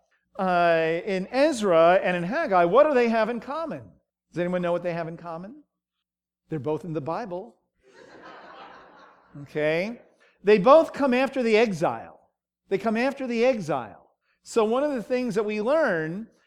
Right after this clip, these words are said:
is, is that when the Jewish people came back from the exile,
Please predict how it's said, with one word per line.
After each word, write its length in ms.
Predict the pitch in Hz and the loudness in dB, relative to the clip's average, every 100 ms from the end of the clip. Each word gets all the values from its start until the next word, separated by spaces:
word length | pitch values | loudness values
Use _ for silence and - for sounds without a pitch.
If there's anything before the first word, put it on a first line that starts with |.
| _ | _
is, 460 | 226 247 190 190 185 | -2 2 2 2 -2
is 80 | 170 | -4
that 160 | 214 | -4
when 100 | 214 | -2
the 60 | 202 | -4
Jewish 340 | 170 349 349 | -2 -4 -4
people 260 | - 277 226 | -6 -6 -4
came 220 | - 190 | -6 -4
back 240 | 202 233 240 | 0 0 -2
from 120 | 196 | -6
the 120 | 185 | -2
exile, 920 | 226 240 180 160 143 143 156 175 | -2 -2 -2 0 0 0 0 -4